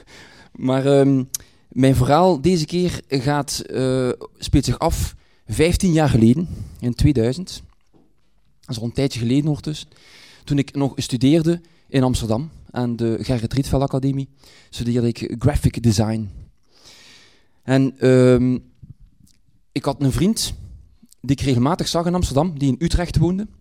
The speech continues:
Mark, een typische Nederlander, zo nogal een gezette kerel. Redelijk groot, twee keer zo breed eigenlijk, eh, dan ik.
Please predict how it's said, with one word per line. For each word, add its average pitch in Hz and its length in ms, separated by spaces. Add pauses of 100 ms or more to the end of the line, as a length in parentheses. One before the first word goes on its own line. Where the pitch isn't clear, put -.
Mark, - 440 (500)
een 117 100
typische 156 300
Nederlander, 160 520
zo 135 120
nogal 123 260
een 117 60
gezette 117 260
kerel. 151 440 (720)
Redelijk 131 340
groot, 151 440 (520)
twee - 140
keer 131 120
zo 123 80
breed 135 300
eigenlijk, 143 380
eh, 123 340 (1040)
dan 117 180
ik. - 200